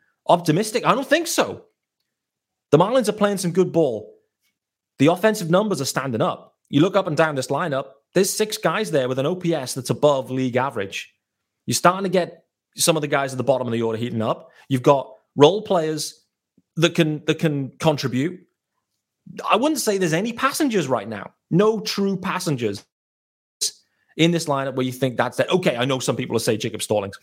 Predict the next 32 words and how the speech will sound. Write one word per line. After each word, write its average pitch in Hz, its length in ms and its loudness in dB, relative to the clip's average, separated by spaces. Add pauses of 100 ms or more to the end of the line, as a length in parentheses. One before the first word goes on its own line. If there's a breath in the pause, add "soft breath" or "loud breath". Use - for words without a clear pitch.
(120)
Maybe. 175 400 2 (480 soft breath)
Maybe 160 200 6
Stallings 110 440 -2
is 117 100 -4
the 123 80 4
only 110 140 2
one. 107 220 -2
But 120 240 2 (420)
if - 180 -2
Fortes 156 400 2
is 139 80 -4
getting 135 240 0
a 117 40 -6
bit 127 160 -4
more 127 120 0
playing 143 280 -2
time, 185 300 -4 (720)
I 123 80 8
don't 160 100 6
see 160 160 -2
any 165 140 -2
passengers 156 560 -2
for - 100 -4
this 135 140 0
<laughs> - 120 -12
Marlins, 160 540 2 (340 loud breath)
this 156 120 2
Marlins 175 280 2
offense, 262 460 -2
which 185 140 0
is 220 100 -2
wild. 330 480 -2